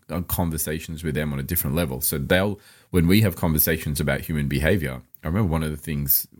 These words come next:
this was the most odd thing, one, one of them once said to me, "Manuel, you know, I'm so depressed at the end of the day sometimes working with clients, the stories that I hear.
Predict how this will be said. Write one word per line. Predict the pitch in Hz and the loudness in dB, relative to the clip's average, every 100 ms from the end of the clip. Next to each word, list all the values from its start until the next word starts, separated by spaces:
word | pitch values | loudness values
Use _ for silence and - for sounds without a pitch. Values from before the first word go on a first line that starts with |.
| - - | -20 -20
this | - 87 - | -4 0 2
was | 78 | 2
the | 73 | 0
most | 71 - - | -2 -4 -6
odd | 76 | -4
thing, | 82 107 | -2 -4
one, | 71 - | -4 -6
one | 76 85 | -6 -4
of | 76 | -4
them | 73 67 69 | -6 -8 -8
once | 71 69 | -6 -4
said | - 85 | -2 -4
to | - | -6
me, | 67 - _ _ _ | -12 -16 _ _ _
"Manuel, | 123 120 110 95 - | 4 6 6 2 -4
you | 101 | -4
know, | 95 | -2
I'm | 120 | 0
so | 147 | 2
depressed | 98 71 104 123 | 2 2 2 2
at | 95 | 2
the | 78 | 2
end | 73 | 2
of | 71 | 0
the | 71 | 0
day | 67 | 0
sometimes | 69 69 69 69 67 - | -2 -4 -4 -4 -4 -4
working | 69 71 | -6 -6
with | 69 | -8
clients, | - 69 69 | -4 -4 -2
the | - | -2
stories | - 78 71 69 | 0 2 2 0
that | 64 | -2
I | |
hear. | 71 110 58 | -2 -2 -2